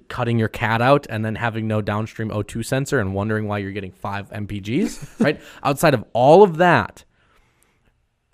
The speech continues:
the headaches you will save yourself from, from listening. I remember I moved up, uh, to Appleton. I'm from about an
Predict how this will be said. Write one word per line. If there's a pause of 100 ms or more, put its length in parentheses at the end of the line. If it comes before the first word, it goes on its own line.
(120)
the
headaches
you
will
save
yourself
from, (500)
from
listening.
I
remember (880)
I
moved
up,
uh,
to
Appleton.
I'm
from
about (200)
an